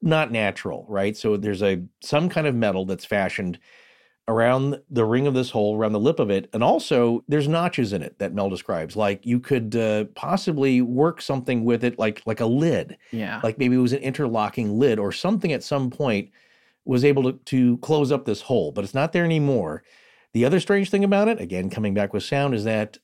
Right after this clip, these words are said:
Speaker 1: uh, he dropped a, a wrench on it.
Speaker 2: Yes, on the lip.
Speaker 1: Yes, it made no noise.
Speaker 2: Yeah.
Speaker 1: Then you could pound on it with a sledgehammer or crowbar, still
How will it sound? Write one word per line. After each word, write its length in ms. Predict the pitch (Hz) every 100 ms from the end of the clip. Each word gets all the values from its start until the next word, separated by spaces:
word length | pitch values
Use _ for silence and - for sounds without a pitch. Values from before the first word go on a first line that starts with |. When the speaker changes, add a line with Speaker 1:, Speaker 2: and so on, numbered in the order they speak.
| 110
Speaker 1:
uh, 160 | 104 101
he 160 | 135
dropped 380 | 135 156 170 -
a, 340 | 120 110 107 - _ _ _
a 80 | 110
wrench 400 | 107 139 202 -
on 200 | 87 78
it. 220 | 78 - _ _ _ -
Speaker 2:
Yes, 280 | 139 113
on 120 | 147 135
the 80 |
lip. 360 | 123 131 95 - - _ _ -
Speaker 1:
Yes, 440 | 143 160 - - _ _ -
it 120 | 110
made 220 | 101 98
no 160 | 104 117
noise. 560 | 120 120 85 - - -
Speaker 2:
Yeah. 180 | 113 85 - - _ _ -
Speaker 1:
Then 220 | 101 156
you 100 | 180
could 260 | 180 139 123
pound 420 | - 202 262 247
on 100 | 156
it 60 | 131
with 100 | 131
a 60 |
sledgehammer 600 | - 254 254 - 117 120
or 40 | 110
crowbar, 640 | - 254 170 107 104 117 _
still 540 | - 262 139 92 92